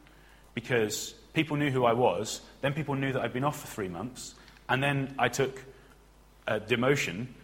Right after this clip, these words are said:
and went back from being a manager and dealing with people to having to do paperwork, where people were managing me. You know, every minute of my day was watched by someone.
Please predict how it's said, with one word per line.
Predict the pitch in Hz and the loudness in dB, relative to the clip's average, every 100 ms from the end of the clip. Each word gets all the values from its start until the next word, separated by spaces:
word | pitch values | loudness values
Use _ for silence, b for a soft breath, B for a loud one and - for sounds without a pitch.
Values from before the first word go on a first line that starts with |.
| B B - | B B -6
and | 117 | -4
went | 123 | -2
back | 117 117 - | 2 0 0
from | 123 | -4
being | 117 131 123 117 113 | -2 -2 0 -2 -4
a | |
manager | 117 127 131 123 113 | -2 0 0 0 -2
and | 107 | 0
dealing | 123 113 | 0 0
with | 107 | -4
people | - 131 135 135 143 - B B B B | -4 -4 -2 -2 -4 -12 B B B B
to | - | -6
having | 113 131 113 | -6 -4 -6
to | 110 | -6
do | 110 | -6
paperwork, | 107 110 107 82 73 - - - - b b b - | -4 -6 -6 -10 -10 -14 -20 -20 -20 b b b -4
where | 107 | -4
people | 113 113 107 | -4 -6 -4
were | 101 | -4
managing | 104 101 95 95 | -4 -4 -6 -8
me. | 95 95 92 92 - - - 107 | -6 -6 -8 -12 -20 -20 -20 -18
You | 92 | -14
know, | 85 87 | -12 -8
every | 117 113 110 | -4 -2 -2
minute | 113 104 87 | -2 -4 -6
of | 98 | -8
my | 95 | -6
day | 95 92 87 | -4 -4 -6
was | 87 | -8
watched | 92 101 - - | -6 -6 -6 -8
by | 92 | -8
someone. | - 95 87 | -6 -8 -8